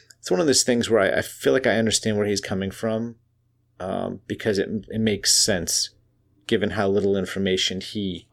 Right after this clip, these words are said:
he knows. You know, he doesn't have everything. He doesn't have all the information on hand. Um, all right, so let's move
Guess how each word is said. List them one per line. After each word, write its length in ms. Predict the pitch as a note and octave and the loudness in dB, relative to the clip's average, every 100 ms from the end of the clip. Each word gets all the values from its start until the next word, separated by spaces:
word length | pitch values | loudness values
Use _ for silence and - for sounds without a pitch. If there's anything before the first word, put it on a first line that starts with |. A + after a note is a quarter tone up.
| - _ - | -20 _ -10
he 100 | - | -4
knows. 440 | G2+ G2+ F#2+ - - | -2 -2 -2 -2 -2
You 80 | G2+ | -2
know, 140 | F#2 | -2
he 180 | F#2+ A#2 | -4 -4
doesn't 220 | A2 G#2+ | -2 -4
have 320 | - A2 A2+ | -4 0 0
everything. 420 | D#2 G#2+ G2+ G#2 F2+ | 0 -2 0 -2 -2
He 160 | G1+ | 0
doesn't 180 | C3 C#3+ | 2 2
have 100 | C#3+ | 4
all 120 | C#3 | 4
the 120 | C3+ C3+ | 4 2
information 460 | C3 C3+ B2 - | 0 -2 0 0
on 120 | A#2+ | -2
hand. 300 | A#2+ C#3+ - - _ - - - _ _ - - - - - - - - - - - | -2 -4 -6 -12 _ -20 -20 -20 _ _ -20 -20 -20 -20 -18 -18 -18 -20 -20 -8 0
Um, 420 | A2 A2 G#2+ G2+ - _ _ _ _ _ _ _ F3+ | 4 6 4 0 -10 _ _ _ _ _ _ _ 2
all 60 | |
right, 240 | D#3 - - | 4 2 -2
so 220 | - C#3+ | 2 2
let's 240 | D3+ F#3 | 2 -2
move 240 | F3+ F3 | -4 -8